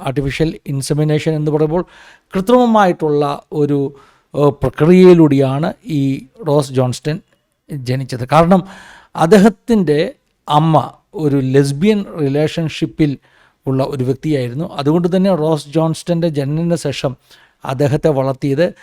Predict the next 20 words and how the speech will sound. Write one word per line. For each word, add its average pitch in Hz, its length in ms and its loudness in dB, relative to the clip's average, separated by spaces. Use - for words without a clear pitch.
ഈ 151 100 2
ലെസ്ബിയൻ 160 520 2
കപ്പിൾസ് 147 420 -4
ആകുന്ന 139 320 -4
ഈ 147 160 -8
രണ്ട് 160 380 0
അമ്മമാർ 151 420 -2
ചേർന്നാണ് 135 540 -4
റോസ് 165 340 4
ജോൺസ്റ്റനെ 151 500 0
വളർത്തിയത്. 135 460 -2
അപ്പോൾ 143 220 -4
ഏകദേശം 156 420 0
ഇതിൻ്റെ 180 220 2
ഒരു 170 140 0
പശ്ചാത്തലം 185 520 0
നമുക്ക്, 170 320 0
ഏ, 170 100 -10
മനസ്സിലായല്ലോ. 147 760 0
രണ്ട് 156 320 -2